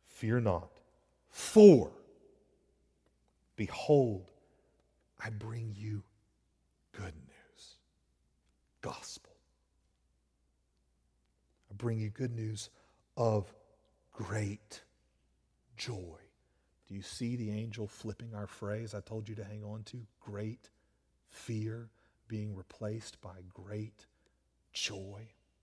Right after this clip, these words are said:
"Fear not,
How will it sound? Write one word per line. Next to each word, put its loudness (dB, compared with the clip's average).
"Fear 4
not, 6